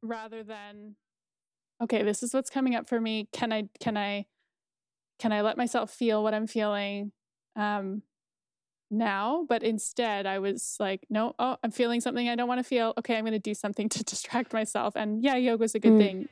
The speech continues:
Speaker 1: Like, and, you know, to your point, it, if you're going to be doing an excess of self-care, that's probably better than an excess of other things that you could be choosing. But,
Speaker 2: Mm-hmm.
Speaker 1: but at some point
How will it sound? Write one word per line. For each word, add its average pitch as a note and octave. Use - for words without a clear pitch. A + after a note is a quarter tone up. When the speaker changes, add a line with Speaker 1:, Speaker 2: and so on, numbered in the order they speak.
Speaker 1:
Like, -
and, A#3
you F#4
know, A3
to -
your A#3
point, G#3+
it, G3+
if -
you're A3+
going A#3
to B3
be A3+
doing A3
an A3
excess A3
of A3
self-care, G#3+
that's -
probably G#3+
better G#3+
than G#3
an G#3+
excess G#3
of A3
other C#4
things G3+
that G#3
you A3
could A3
be A3
choosing. G#3+
But, G3+
Speaker 2:
Mm-hmm. F#3+
Speaker 1:
but A3
at G#3+
some A3
point A3+